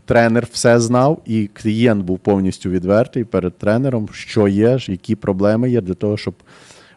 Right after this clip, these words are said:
вмогти вчасно відреагувати на будь-яку ситуацію, в тому числі і таку негайну, як втрата там свідомості. Тому що це не поодинокі випадки насправді.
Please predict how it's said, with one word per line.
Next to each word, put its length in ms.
вмогти 840
вчасно 640
відреагувати 760
на 100
будь-яку 500
ситуацію, 800
в 80
тому 400
числі 340
і 20
таку 320
негайну, 560
як 160
втрата 360
там 180
свідомості. 680
Тому 140
що 100
це 140
не 100
поодинокі 540
випадки 420
насправді. 500